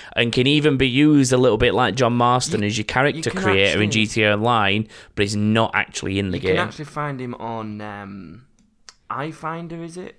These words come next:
Speaker 2: The Facebook equivalent?
Speaker 1: Yeah, you can look him up on
Speaker 2: Yeah.
Speaker 1: Facebook thing, yeah. Yeah. Um, but yeah, he's not actually an appearance in it.
Speaker 2: Nice.
Speaker 1: So that is correct. So that makes it five four, and these are your last pair.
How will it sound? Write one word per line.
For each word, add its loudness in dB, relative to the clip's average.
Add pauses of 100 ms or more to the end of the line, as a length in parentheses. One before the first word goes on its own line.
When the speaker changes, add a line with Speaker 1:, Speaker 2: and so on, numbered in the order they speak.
(120)
Speaker 2:
The -12
Facebook -10
equivalent? -12
Speaker 1:
Yeah, 2
you 4
can 4
look 4
him 2
up 4
on 2
Speaker 2:
Yeah. -6
Speaker 1:
Facebook 2
thing, -2
yeah. 2 (1000)
Yeah. 0 (640)
Um, 0 (400)
but 0
yeah, 4
he's 0
not -2
actually -2
an -2
appearance -2
in -2
it. -8
Speaker 2:
Nice. -20 (320)
Speaker 1:
So 4
that 2
is -4
correct. 0
So 2
that 2
makes 0
it -6
five 0
four, 2 (240)
and -4
these 4
are 2
your 4
last -2
pair. 4